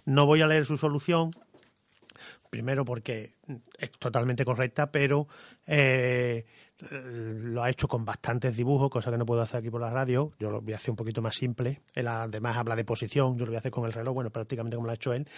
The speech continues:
y voy a hacerlo pa po-, pa-, el razonamiento es el mismo, ¿eh? Lo que yo voy a contar es lo mismo que ha contado, eh, Fernando, solo que él además aporta gráficos y hace referencia a gráficos que no vaya a ver. Entonces,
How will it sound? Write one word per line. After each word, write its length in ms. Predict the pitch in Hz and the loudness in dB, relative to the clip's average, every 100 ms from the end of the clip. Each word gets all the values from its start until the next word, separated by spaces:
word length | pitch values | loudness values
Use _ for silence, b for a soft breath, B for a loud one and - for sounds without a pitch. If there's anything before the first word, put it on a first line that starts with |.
| B B B | B B B
y 80 | 120 | -2
voy 240 | 120 120 | 2 2
a 380 | 123 120 117 117 | 4 4 4 2
hacerlo 560 | 117 135 123 123 117 127 | 0 -4 -4 -2 -2 0
pa 120 | 123 | 0
po-, 200 | 123 123 | 0 -2
pa-, 520 | - 113 113 107 104 b b b b - | -4 -6 -6 -8 -12 b b b b -4
el 180 | 123 120 | -2 0
razonamiento 460 | 131 127 131 143 | 2 4 6 8
es 60 | 143 | 8
el 100 | 135 | 6
mismo, 260 | 107 101 | 4 0
¿eh? 160 | 113 156 | 0 0
Lo 120 | 131 120 | 2 2
que 100 | 120 | 4
yo 60 | |
voy 80 | 131 | 6
a 40 | |
contar 280 | 143 139 156 | 6 6 8
es 60 | 147 | 8
lo 60 | |
mismo 260 | 135 139 135 | 8 6 6
que 60 | 139 | 6
ha 60 | |
contado, 560 | 135 127 131 127 127 147 _ _ _ _ _ - | 4 2 4 4 2 -2 _ _ _ _ _ -2
eh, 280 | 135 135 127 | 0 2 0
Fernando, 640 | 139 113 131 165 175 202 - | -2 -2 0 2 2 0 -2
solo 240 | 131 110 | -2 0
que 100 | 113 | 0
él 60 | 123 | 2
además 340 | 123 139 123 | 4 4 2
aporta 320 | 107 120 139 | 0 -4 -2
gráficos 520 | 123 139 - 135 156 | -2 -2 -4 -4 -2
y 60 | 139 | -2
hace 160 | 117 110 | -6 -8
referencia 640 | 117 117 113 110 117 107 - _ _ _ | -8 -8 -10 -8 -10 -12 -16 _ _ _
a 80 | 127 | -8
gráficos 380 | 110 113 117 104 | -8 -8 -10 -8
que 100 | 107 | -8
no 100 | 104 | -8
vaya 180 | 98 92 | -10 -10
a 40 | |
ver. 120 | 90 B B B B B - | -12 B B B B B -6
Entonces, 640 | 127 123 143 135 113 104 | -4 0 0 0 -4 -6